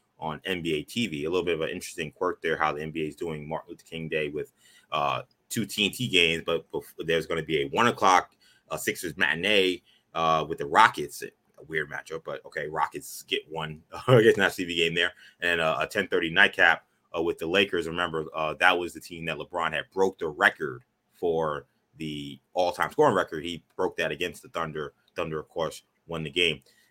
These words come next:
N B A also, uh, uh, doing their Rivals Week, week, which I think is, hasn't,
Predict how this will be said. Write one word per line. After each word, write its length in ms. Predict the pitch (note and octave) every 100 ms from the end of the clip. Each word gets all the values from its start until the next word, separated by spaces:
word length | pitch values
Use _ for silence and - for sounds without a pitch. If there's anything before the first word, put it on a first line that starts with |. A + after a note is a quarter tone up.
| -
N 160 | C#3
B 140 | D#3+ E3+
A 60 |
also, 360 | D#3 D#3+ E3 D#3+
uh, 320 | D3+ D3 C#3+ -
uh, 100 | C3+
doing 280 | B2 C#3+ D3+
their 180 | C#3 C3
Rivals 500 | B2 D#3+ D3+ A2 E2+
Week, 240 | E2+ D2 - _
week, 260 | G2 -
which 100 | -
I 80 | -
think 380 | - C3 A#2 - _ _ _ _ _ _ _
is, 400 | A#2+ A2+ A2+ G#2 A2 C3 -
hasn't, 480 | E3 F#3+ F#3+ D#3+